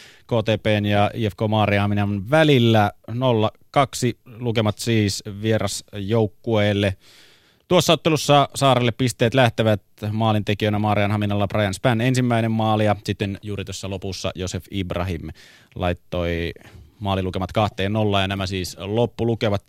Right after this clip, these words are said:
tällä voitolla. Maarianhamina sitten, ö, vankistaa sijaansa tuossa neljäntenä. Kahteenkymmeneenkahteen pisteeseen nousee pisteluvut nyt sitten tasan pelejäkin pelattuna, ö, yksi piste eroa kolmantena olevaan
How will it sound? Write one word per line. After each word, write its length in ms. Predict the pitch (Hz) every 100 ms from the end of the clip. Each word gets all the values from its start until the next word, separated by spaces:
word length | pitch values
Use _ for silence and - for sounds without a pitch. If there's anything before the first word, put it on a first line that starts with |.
| 110 101
tällä 220 | 131 127 123
voitolla. 400 | 139 117 117 107 - - - - _ _
Maarianhamina 560 | 113 107 101 104 101 - _ -
sitten, 600 | - 95 104 98 98 92 -
ö, 200 | 85 95
vankistaa 720 | 101 95 95 - 98 95 95 -
sijaansa 640 | - 104 104 101 101 104
tuossa 300 | - 98 104
neljäntenä. 840 | 123 185 160 135 123 117 123 120 110 - _ _ 104
Kahteenkymmeneenkahteen 880 | 107 - 95 104 101 101 - 101 95
pisteeseen 540 | 95 - 95 95 92 95
nousee 300 | 95 95 90
pisteluvut 760 | 101 95 98 98 95 - - - - - - _
nyt 140 | 101 -
sitten 260 | 101 95
tasan 360 | 101 95 95 95 - -
pelejäkin 400 | 120 107 101 90
pelattuna, 640 | 107 101 - 104 104 98 - -
ö, 40 | 76 78 60 - _ _ _ _ - 117
yksi 220 | 110 -
piste 260 | 95 -
eroa 340 | 90 98 92 90
kolmantena 440 | 101 95 90 95
olevaan 320 | 90 90 90